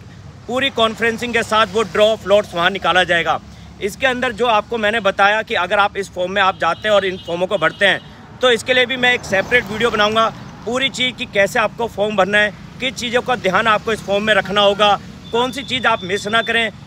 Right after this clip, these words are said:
कैसे आपको payment mode करना होगा select। इसमें आप ऑनलाइन भी पेमेंट कर सकते हैं, एनईएफ़टी, आरटीजीएस, चाहे आप चालान के through भी पेमेंट कर सकते हैं। तो कैसे कैसे आपको form भरना है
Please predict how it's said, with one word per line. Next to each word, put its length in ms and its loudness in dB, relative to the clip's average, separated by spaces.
कैसे 280 2
आपको 260 0
payment 360 -2
mode 280 0
करना 200 2
होगा 180 2
select। 640 -4
इसमें 240 0
आप 140 2
ऑनलाइन 360 0
भी 80 -6
पेमेंट 280 -2
कर 140 -2
सकते 260 -6
हैं, 100 2
एनईएफ़टी, 360 -2
आरटीजीएस, 500 0
चाहे 240 2
आप 180 0
चालान 260 -2
के 100 -8
through 200 -10
भी 80 -2
पेमेंट 340 -4
कर 120 -4
सकते 280 -10
हैं। 460 -12
तो 100 -2
कैसे 340 -2
कैसे 240 -2
आपको 240 -2
form 280 -4
भरना 200 2
है 140 2